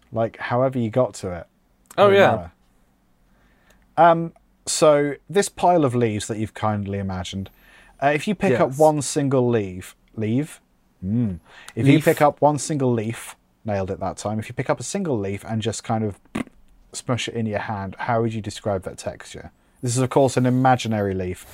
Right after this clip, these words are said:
Speaker 1: We're not actually scrunching a leaf. That would be mad.
Speaker 2: See, now that's interesting, 'cause I would say crunchy.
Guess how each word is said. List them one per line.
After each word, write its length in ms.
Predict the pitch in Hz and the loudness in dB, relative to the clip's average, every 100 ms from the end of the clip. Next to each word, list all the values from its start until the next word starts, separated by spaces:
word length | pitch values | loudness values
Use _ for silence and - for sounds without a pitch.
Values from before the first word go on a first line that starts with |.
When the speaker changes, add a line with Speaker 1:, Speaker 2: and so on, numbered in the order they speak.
| - - | -16 -4
Speaker 1:
We're 120 | 117 | 0
not 180 | 113 - - | 0 -2 -6
actually 480 | 113 110 - 107 101 | -8 -8 -8 -8 -8
scrunching 460 | - 104 82 104 92 | -4 -6 -4 -8 -6
a 60 | |
leaf. 340 | 92 85 - - _ - | -6 -8 -12 -18 _ -2
That 140 | 101 | -2
would 100 | 101 | -4
be 120 | 92 | -8
mad. 420 | 92 90 73 82 - _ _ _ _ _ _ - - _ _ - | -6 -8 -10 -16 -20 _ _ _ _ _ _ -20 -20 _ _ -6
Speaker 2:
See, 140 | 147 | 0
now 120 | 151 147 | 2 4
that's 280 | 165 151 - | 4 4 0
interesting, 720 | 170 165 131 113 - 110 107 | 0 2 2 0 -2 -6 -4
'cause 160 | 120 123 | -6 0
I 200 | 143 196 | 4 6
would 180 | 175 123 | 4 2
say 360 | - 113 123 123 _ _ | -2 -2 -4 -8 _ _
crunchy. 500 | - 160 127 - - | 2 2 2 -10 -12